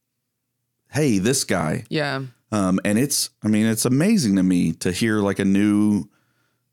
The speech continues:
Speaker 1: uh, you know, young artist talent in, in, in speaking or in, um, uh, music that, like, you, you're like, "Wow, that's incredible that they would be that young and
Speaker 2: Yeah.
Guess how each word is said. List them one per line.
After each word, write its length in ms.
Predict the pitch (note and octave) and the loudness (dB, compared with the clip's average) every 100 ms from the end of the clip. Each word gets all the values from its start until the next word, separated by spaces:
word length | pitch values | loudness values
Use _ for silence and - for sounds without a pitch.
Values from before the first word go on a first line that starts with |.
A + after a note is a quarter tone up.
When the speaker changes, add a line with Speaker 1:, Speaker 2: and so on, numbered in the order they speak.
| - | -8
Speaker 1:
uh, 520 | G#2 F#2+ F2 E2+ E2 - - _ _ _ _ _ _ _ _ _ _ _ _ | -4 -2 -2 -2 -4 -8 -16 _ _ _ _ _ _ _ _ _ _ _ _
you 160 | - F#2+ | -4 0
know, 220 | F2 F2+ | 2 2
young 560 | F2+ G2 G2+ G#2+ G#2+ - | 2 2 2 2 2 0
artist 920 | F#2+ G#2 G#2+ - - - - - _ | 0 0 0 0 -2 -4 -6 -10 _
talent 720 | - G#2 G#2+ G#2+ - - - - _ _ _ - | -4 0 2 0 -2 -6 -10 -16 _ _ _ -4
in, 320 | G#2 G2 - | 0 2 2
in, 400 | A2 A2+ A2 - - - - | 0 2 2 0 -8 -20 -8
in 240 | - A#2+ G#2+ | -2 0 0
speaking 500 | - B2+ A#2 A#2+ A2+ | 0 0 2 2 2
or 220 | A2+ A2 | 2 2
in, 320 | G2+ G2 F#2+ _ _ _ _ _ - | 2 2 -2 _ _ _ _ _ -6
um, 640 | G#2 F#2+ F#2 F2+ F2+ - - _ _ _ _ _ _ _ _ _ _ _ - | -2 0 2 2 2 -2 -10 _ _ _ _ _ _ _ _ _ _ _ -8
uh, 280 | - F#2+ F2+ | -4 -2 0
music 540 | F#2+ G#2+ A2 A2 - | 2 2 2 -2 -2
that, 300 | - G2 F2+ _ _ _ _ | -2 -2 -2 _ _ _ _
like, 200 | G#2+ G2 | -4 0
you, 300 | A2 A2 G2+ - _ _ _ _ _ _ - | 2 2 0 -4 _ _ _ _ _ _ -4
you're 120 | A#2 | -2
like, 180 | A2+ G#2+ | -2 -2
"Wow, 220 | C#3+ C3 | -2 -2
that's 220 | B2+ B2 | -2 0
incredible 560 | A2 F2+ A#2+ A#2 F#2 F2+ | -2 0 0 0 0 0
that 160 | F2 | 0
they 120 | G2+ G2+ | 0 0
would 120 | F#2 | 2
be 140 | F#2+ | 0
that 320 | F2 G#2+ G#2+ | 0 0 0
young 360 | F#2+ G#2 G2+ G2 | 0 0 2 2
and 80 | |
Speaker 2:
Yeah. 100 | F#2 | 0